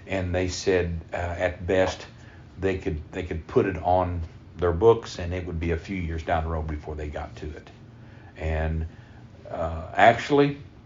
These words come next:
what, what kind of turned us on to the, uh, the Dutch was, uh, it was a, it, I was watching forty-eight Hours one night, uh, and there was a, uh, murder that happened in Colorado, and these,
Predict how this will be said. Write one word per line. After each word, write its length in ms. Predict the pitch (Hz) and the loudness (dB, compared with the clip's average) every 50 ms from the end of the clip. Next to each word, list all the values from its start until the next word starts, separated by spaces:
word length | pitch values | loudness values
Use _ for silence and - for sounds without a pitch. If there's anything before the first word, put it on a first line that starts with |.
| - - - - | -20 -18 -8 0
what, 320 | 92 95 90 - - - | 2 2 4 2 0 -4
what 180 | - 98 92 - | -6 -6 -6 0
kind 220 | - 98 92 92 | 0 2 2 2
of 160 | 90 87 87 87 80 76 - - - - 82 - | 0 -2 -4 -6 -8 -8 -10 -12 -12 -12 -12 -4
turned 240 | - 104 107 104 104 | 0 2 4 4 4
us 140 | 98 - | 4 6
on 240 | 104 98 101 104 101 101 | 6 6 6 6 4 0
to 460 | - 101 95 95 95 92 92 90 92 | -2 0 0 0 0 -2 -2 -2 -4
the, 320 | 90 90 92 90 90 92 87 | -4 -4 -4 -4 -4 -4 -4
uh, 180 | 87 87 85 | -4 -4 -4
the 120 | 82 85 85 | -4 -2 0
Dutch 460 | 80 87 95 104 104 - - - - - - - - - - - | 4 6 6 6 6 4 -2 -8 -14 -16 -18 -18 -18 -20 -12 -2
was, 380 | 98 101 104 101 98 - - 101 | 2 4 4 4 4 2 2 4
uh, 400 | 92 87 85 87 87 87 92 92 92 92 87 - - 98 | 4 4 4 4 2 0 -2 -4 -8 -10 -14 -14 -8 -6
it 40 | 98 | -6
was 120 | 92 98 | -4 -4
a, 80 | 104 104 | -4 -4
it, 260 | 98 90 92 92 95 95 92 90 | -6 -6 -8 -10 -10 -10 -10 -10
I 40 | - | -10
was 160 | 92 87 90 | -10 -10 -2
watching 400 | 95 95 101 101 - - 101 95 | 4 4 4 4 4 -2 -8 -4
forty-eight 360 | 85 110 110 110 117 117 113 | 2 4 4 4 6 6 6
Hours 280 | 110 117 127 120 110 - | 6 6 6 4 0 -2
one 180 | 87 82 82 85 | -2 0 0 0
night, 260 | 85 87 90 - - - - - - - - - - - | -2 -2 -4 -8 -12 -18 -18 -18 -18 -18 -18 -20 -16 -8
uh, 320 | - 95 92 90 90 - - - | -6 -6 -6 -6 -8 -10 -10 -8
and 200 | 92 92 90 90 | -6 -6 -4 -4
there 120 | 92 92 | -4 -4
was 180 | 90 95 - 95 | -4 -4 -2 -2
a, 220 | 87 87 87 87 | -2 -2 -2 -2
uh, 220 | 85 82 82 82 82 | -2 -2 -4 -4 -2
murder 320 | 87 98 101 92 98 95 | 0 2 2 4 2 2
that 160 | 85 98 87 | 0 0 -2
happened 340 | 85 95 95 92 - 104 98 | 0 0 0 0 -2 -4 -4
in 100 | 101 98 | -4 -6
Colorado, 580 | 92 - 98 98 98 95 95 101 107 107 104 101 | 0 2 4 4 4 4 2 2 2 2 0 -2
and 520 | 101 101 98 92 98 92 87 90 87 85 82 | -4 -6 -8 -6 -6 -6 -6 -6 -8 -6 -2
these, 460 | 98 101 101 101 92 - - - - | -2 -2 -2 -2 -6 -8 -10 -14 -14